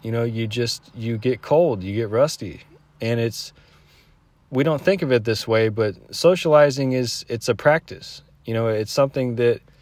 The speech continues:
you know, it, we don't need to think this deeply into it, but, uh, I mean, I do, <laughs> but,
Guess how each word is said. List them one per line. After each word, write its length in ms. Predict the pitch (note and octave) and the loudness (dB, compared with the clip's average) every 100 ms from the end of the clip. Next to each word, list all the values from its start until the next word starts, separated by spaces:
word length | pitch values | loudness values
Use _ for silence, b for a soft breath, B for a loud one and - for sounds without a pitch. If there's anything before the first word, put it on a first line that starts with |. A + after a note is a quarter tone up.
| b b b b | b b b b
you 80 | B2 | 0
know, 100 | B2+ | 2
it, 300 | A#2+ B2 - | 2 -2 -4
we 100 | C#3 | 0
don't 180 | D#3+ C#3+ | 0 0
need 180 | C#3 B2+ | 0 -2
to 80 | |
think 340 | G#2+ C#3+ C3+ - | -2 -2 -4 -4
this 240 | B2 C3 | -2 0
deeply 480 | - C3 B2+ A#2 A2+ | 0 -2 -2 -2 -2
into 360 | C3 B2+ G2+ G2+ | -2 -2 -2 -2
it, 120 | G#2+ - D#2 A2 | -4 -10 -14 -4
but, 200 | A2 G#2 | 0 0
uh, 100 | F#2 | 0
I 100 | G#2+ | -2
mean, 180 | A2 G#2 | -2 -2
I 180 | G#2 | -2
do, 300 | G#2 G2 G#2 - | -2 -4 -6 -10
<laughs> 100 | - | -16
but, 420 | C3+ G#2 G#2+ G2+ | -10 0 2 2